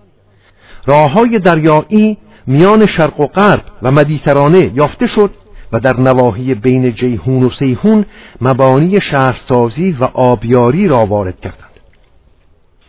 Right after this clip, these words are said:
گزنفون در کتاب کوروپدی یا تربیت کوروش درباره این پارسی بزرگ می‌نویسد: می‌دانیم که مردمان مختلف شتابان مطیع کوروش گشتند، حالان که از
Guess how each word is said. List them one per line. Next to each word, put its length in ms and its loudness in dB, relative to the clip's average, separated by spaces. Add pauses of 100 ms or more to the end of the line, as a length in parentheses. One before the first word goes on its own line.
(100)
گزنفون 640 0 (340)
در 140 2
کتاب 400 0
کوروپدی 800 -2
یا 180 0
تربیت 580 -2
کوروش 360 -2 (320)
درباره 640 0
این 100 2
پارسی 580 -2
بزرگ 420 2
می‌نویسد: 480 -2 (880)
می‌دانیم 540 4 (140)
که 120 -2
مردمان 500 2
مختلف 500 2 (180)
شتابان 500 2
مطیع 460 0
کوروش 420 -2
گشتند، 340 -8 (720)
حالان 340 2
که 200 -2
از 120 -2